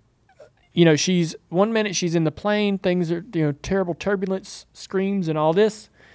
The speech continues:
And the plane is plummeting. It's, it's out of control. And the next thing you know, I mean, the plane reaches, the plane suffers some instru-, uh, some, some structural integrity issues in this descent, right? And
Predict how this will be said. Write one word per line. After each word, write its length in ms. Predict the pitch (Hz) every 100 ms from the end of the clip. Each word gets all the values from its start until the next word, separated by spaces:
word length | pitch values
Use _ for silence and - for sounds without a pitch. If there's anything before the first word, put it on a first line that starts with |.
| - - -
And 140 | 160
the 60 | -
plane 400 | - 214 214 190
is 240 | 143 - -
plummeting. 560 | 190 214 214 208 208
It's, 240 | 156 147 -
it's 260 | 180 170 - -
out 160 | 170
of 60 | 185
control. 520 | 170 170 196 202 196 _ _ _ _ - -
And 100 | 165
the 60 |
next 220 | 165 196 -
thing 260 | 196 185
you 80 | 175
know, 300 | 170 170 180 - 175
I 80 |
mean, 160 | 165 165
the 80 | 151
plane 420 | - 208 233 214
reaches, 540 | 175 196 185 175 147 - _ _
the 100 | 151
plane 380 | - 208 254 254
suffers 540 | - 208 185 185 165
some 240 | - 170 156
instru-, 480 | 147 - - 202 -
uh, 220 | 170 147
some, 380 | 131 160 143 139
some 200 | - 139
structural 520 | - 180 - 170 151
integrity 500 | 135 156 156 135 131
issues 480 | 131 156 143 131 127 - - - _
in 180 | 143 143
this 160 | 139 135
descent, 540 | 131 - 180 143 -
right? 240 | 123 139 - _ -
And 440 | 139 139 143 139